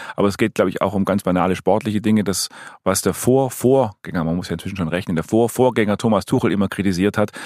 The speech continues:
dass ihm im, dass ihm, dass der Kader nicht funktioniert, dass ihm im zentralen Mittelfeld die Stabilität und die Wucht fehlt. Ähm, das hat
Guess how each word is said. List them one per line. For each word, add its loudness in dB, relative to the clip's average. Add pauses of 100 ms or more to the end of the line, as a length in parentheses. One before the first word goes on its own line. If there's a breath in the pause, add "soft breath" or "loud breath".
(220 loud breath)
dass -2
ihm 4
im, 2
dass -4
ihm, -2
dass -2
der -2
Kader 2
nicht 0
funktioniert, 2
dass -2
ihm 2
im 2
zentralen 2
Mittelfeld 0 (680 loud breath)
die -6
Stabilität 2
und -2
die 2
Wucht 0
fehlt. 2 (320 loud breath)
Ähm, 2
das -2
hat -4